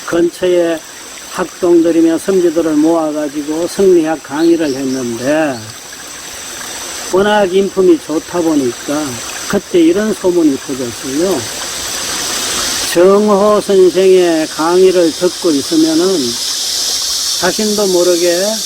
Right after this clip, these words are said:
봄바람이 온 몸을 감는 것 같이 따뜻하더라라는 그런 유명한 구절, 구절입니다.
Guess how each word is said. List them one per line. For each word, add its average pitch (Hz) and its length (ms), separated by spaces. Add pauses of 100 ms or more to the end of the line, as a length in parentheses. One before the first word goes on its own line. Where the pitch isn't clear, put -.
(400)
봄바람이 202 720 (380)
온 190 300
몸을 202 480
감는 349 540
것 330 140 (880)
같이 196 560
따뜻하더라라는 170 1300
그런 180 360 (260)
유명한 160 540
구절, 143 260 (340)
구절입니다. 113 680